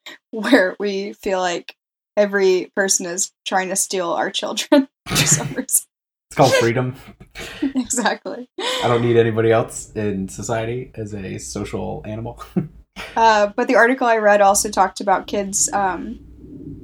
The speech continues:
Speaker 1: being really young, like, riding on the subway and stuff like that, and the parents were like, "We would never let them do this anywhere else, but in Tokyo we do because it's really safe."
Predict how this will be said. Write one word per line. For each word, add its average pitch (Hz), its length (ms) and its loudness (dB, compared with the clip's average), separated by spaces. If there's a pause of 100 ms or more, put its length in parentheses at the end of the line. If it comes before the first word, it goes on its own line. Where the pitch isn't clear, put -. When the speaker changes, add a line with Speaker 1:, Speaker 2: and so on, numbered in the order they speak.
(300)
Speaker 1:
being 220 260 -2
really 202 240 2
young, 190 880 2
like, 175 240 -4
riding 190 400 0
on 175 140 -8
the 202 60 -4
subway 277 540 6
and 254 100 2
stuff 208 200 -2
like 202 160 -2
that, 233 420 10
and 190 240 -2
the 185 60 -6
parents 190 360 -4
were 190 120 -4
like, 180 320 -2
"We 202 120 -4
would 196 180 -4
never 196 240 2
let 185 200 0
them 190 140 -6
do 190 140 -2
this 190 200 0
anywhere 180 300 -4
else, 240 340 2
but 190 200 -2
in 180 300 -6
Tokyo 196 460 -2
we 185 120 -2
do 180 300 -4
because 185 300 -8
it's - 160 -10
really - 180 -10
safe." - 220 -2